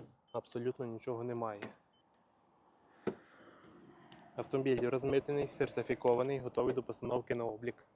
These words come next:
Також можлива доставка по Україні. Якщо не маєте змоги самим приїхати, можемо доставити його до вас під дім в будь-яку точку України.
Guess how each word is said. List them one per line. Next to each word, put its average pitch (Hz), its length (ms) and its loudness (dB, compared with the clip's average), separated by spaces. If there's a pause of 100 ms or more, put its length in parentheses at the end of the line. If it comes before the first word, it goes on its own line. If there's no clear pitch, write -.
(400)
Також 123 320 4
можлива 123 360 2
доставка 120 500 2
по - 160 0
Україні. 120 560 -2 (180)
Якщо 123 240 -2
не 123 80 0
маєте 120 320 4
змоги 120 260 2
самим 120 260 -2
приїхати, 131 440 -2
можемо 123 280 2
доставити 123 460 4
його 117 140 2
до 110 80 -6
вас 120 240 2 (600)
під 113 180 -8
дім 123 220 0
в - 20 -6
будь-яку 123 380 -2
точку 120 360 -2
України. 117 540 0